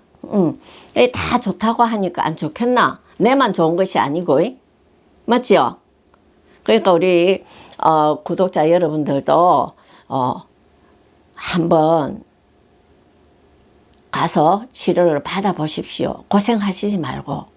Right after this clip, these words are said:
음. 다른 안과에도 물론 잘 하시겠지만은도 나는 내가 거기 가서 해보고 좋아서 내가 소개를 해드립니다.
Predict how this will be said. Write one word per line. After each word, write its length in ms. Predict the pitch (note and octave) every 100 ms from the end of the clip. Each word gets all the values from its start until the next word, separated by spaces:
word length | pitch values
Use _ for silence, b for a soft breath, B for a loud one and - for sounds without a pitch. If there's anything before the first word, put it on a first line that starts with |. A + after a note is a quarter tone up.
| _ _
음. 240 | F#3+ F3+ - _ _ _ _ _ _ _ _ _ _ _ _ _ b b b -
다른 340 | F3+ A3+ A#3
안과에도 800 | - G3+ G3+ A3+ A3+ G#3+ G3 F#3+ E3
물론 400 | F#3 G3+ G3 G3
잘 320 | D#3+ F3+ G3+
하시겠지만은도 1300 | - G3+ G#3+ G#3 F3 E3+ D#3+ D#3+ D#3 D3+ D#3 F3 B B B B B
나는 400 | - F3 F#3+ F3
내가 260 | F3 F#3+ G3
거기 240 | G3 F#3+
가서 280 | F3 E3+ F3
해보고 560 | E3 F3+ - G3+ F#3+ F3+
좋아서 420 | E3+ F3 F#3+ G#3
내가 240 | E3+ D3
소개를 500 | D#3 - F3+ D#3 C#3+
해드립니다. 840 | D3 D3 F3+ F#3 F3+ D3 B2 -